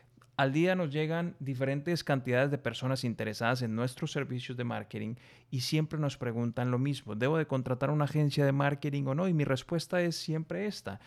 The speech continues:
eso depende de tu capacidad económica, porque piensa en lo siguiente, si tú eres una empresa que ya tiene por lo menos cinco, diez empleados, facturas más de diez mil, quince mil, veinte mil dólares al mes y tus utilidades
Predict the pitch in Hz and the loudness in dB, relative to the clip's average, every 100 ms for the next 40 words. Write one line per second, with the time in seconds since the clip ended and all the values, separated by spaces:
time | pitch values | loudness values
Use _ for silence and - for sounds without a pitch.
0 | - - - 139 180 165 156 151 160 151 | -20 -8 -2 2 4 2 2 2 4 2
1 | 127 123 110 - 110 117 113 120 123 123 | 0 -6 -6 -6 -6 -2 0 2 2 2
2 | 123 123 113 113 127 123 123 170 175 196 | 2 2 -2 -6 -6 -6 -2 0 0 0
3 | 180 156 160 160 139 - - - - - | 0 -2 0 0 -2 -8 -18 -20 -20 -20
4 | - - 156 202 247 254 233 - 190 190 | -12 -4 -2 0 0 2 2 2 4 4
5 | - 127 120 107 - 120 120 127 147 147 | 4 2 0 -6 -6 0 2 4 4 2
6 | 147 120 113 123 131 - - - _ _ | 2 0 2 2 2 0 -8 -20 _ _
7 | _ _ _ - - 139 127 113 104 113 | _ _ _ -4 2 4 4 -2 -6 0
8 | 131 135 139 131 113 101 98 104 - 117 | 4 4 2 0 -2 -2 -2 -4 -2 -4
9 | 113 135 135 139 131 131 127 117 110 127 | -2 0 2 2 2 2 2 0 0 0
10 | 127 - 117 110 104 117 120 107 104 113 | 0 -2 -2 -2 -2 -2 0 -2 -2 -2
11 | 113 113 127 127 123 120 113 98 98 104 | 0 0 2 2 2 2 -2 -4 -4 -2
12 | 107 - - - - _ 135 131 143 135 | -2 -6 -12 -20 -20 _ -2 0 0 0
13 | 131 135 123 127 135 151 143 135 - | 0 0 2 6 6 6 4 0 -6